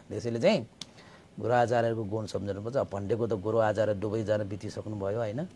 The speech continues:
त्यसैले उहाँहरूलाई चाहिँ, होइन, सुगति निर्वाण कामना गरेर चाहिँ हामी पुण्यार्पण गर्नुपर्छ क्या। त्यसले हाम्रो भित्र जानुभएका हाम्रो गुरु हो र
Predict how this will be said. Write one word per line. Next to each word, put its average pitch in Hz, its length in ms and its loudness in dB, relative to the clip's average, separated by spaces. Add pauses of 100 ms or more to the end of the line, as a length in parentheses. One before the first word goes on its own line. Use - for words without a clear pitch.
(580)
त्यसैले 110 260 -2
उहाँहरूलाई 113 420 4
चाहिँ, 110 280 0
होइन, 117 200 0
सुगति 120 320 -4
निर्वाण 113 380 0
कामना 107 300 0
गरेर 104 260 0
चाहिँ 120 160 -4
हामी 98 140 -6
पुण्यार्पण 104 380 -6
गर्नुपर्छ 98 360 -10
क्या। - 180 -8 (560)
त्यसले 123 160 0
हाम्रो 117 220 4
भित्र 117 240 0
जानुभएका 117 480 -2
हाम्रो 113 220 -4
गुरु 131 180 6
हो 165 160 12
र 214 240 10